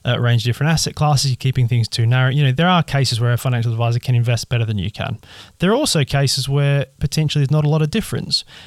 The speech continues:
Um, where I think we add the most value is in these sorts of details. So, you know, the actual wrapper that is used and the actual investment funds that are used, broadly speaking, um, there's a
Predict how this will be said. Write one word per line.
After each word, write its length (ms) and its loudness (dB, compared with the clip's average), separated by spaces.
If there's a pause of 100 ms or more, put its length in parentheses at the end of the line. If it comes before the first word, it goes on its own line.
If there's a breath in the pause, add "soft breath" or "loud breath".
(120 loud breath)
Um, 300 2 (120)
where 400 2
I 160 2
think 300 -2
we 260 0
add 260 -2
the 60 0
most 480 2
value 500 2
is 180 2
in 180 4
these 360 4
sorts 360 0
of 80 -2
details. 600 -4 (240 loud breath)
So, 300 2 (440)
you 100 4
know, 100 4
the 120 2
actual 360 0
wrapper 340 2
that 100 0
is 160 0
used 340 2
and 80 0
the 60 2
actual 300 -2
investment 500 -2
funds 380 0
that 80 -2
are 40 0
used, 380 -2 (400 loud breath)
broadly 380 2
speaking, 720 -2 (380 loud breath)
um, 420 2 (500)
there's 360 2 (180)
a 220 2